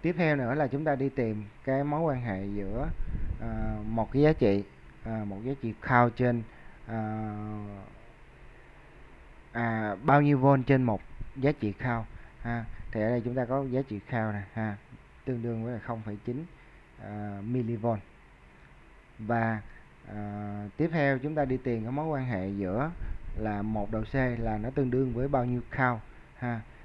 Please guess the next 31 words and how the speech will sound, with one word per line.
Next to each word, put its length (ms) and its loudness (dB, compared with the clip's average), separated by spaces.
Thì 140 -4
ở 120 -2
đây 140 0
chúng 120 -2
ta 100 2
tính 180 -4
được 180 -2
là 100 -2
một 200 -4
độ 120 -4
C 280 -2
bằng 200 -6
tám 240 -4
chấm 220 -4
mười 180 -4
chín 180 -2
count. 180 0
Rồi, 200 4
câu 180 4
B 60 4
tương 160 12
tự 100 10
như 180 4
vậy, 260 6
nhưng 140 2
lúc 160 2
này 160 4
cái 100 0
độ 140 2
phân 240 -2
giải 340 0